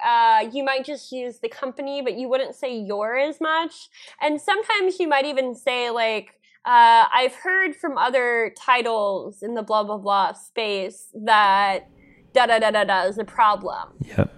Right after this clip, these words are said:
Speaker 2: yep.
Speaker 1: And so you, you can do all kinds of things, but, like, distance them, uh, from it so they're not as likely to be defensive or rub the wrong way. But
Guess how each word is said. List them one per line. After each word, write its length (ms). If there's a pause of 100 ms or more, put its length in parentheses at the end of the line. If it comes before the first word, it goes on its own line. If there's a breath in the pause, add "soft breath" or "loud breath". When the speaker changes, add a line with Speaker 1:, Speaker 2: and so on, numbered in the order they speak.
Speaker 2:
yep. 220 (260)
Speaker 1:
And 240
so 220
you, 240
you 120
can 160
do 240
all 220
kinds 220
of 100
things, 420
but, 220
like, 320
distance 540
them, 640 (100)
uh, 320
from 400
it 320
so 240
they're 180
not 500
as 200
likely 340
to 100
be 540
defensive 840
or 320
rub 220
the 120
wrong 220
way. 380
But 240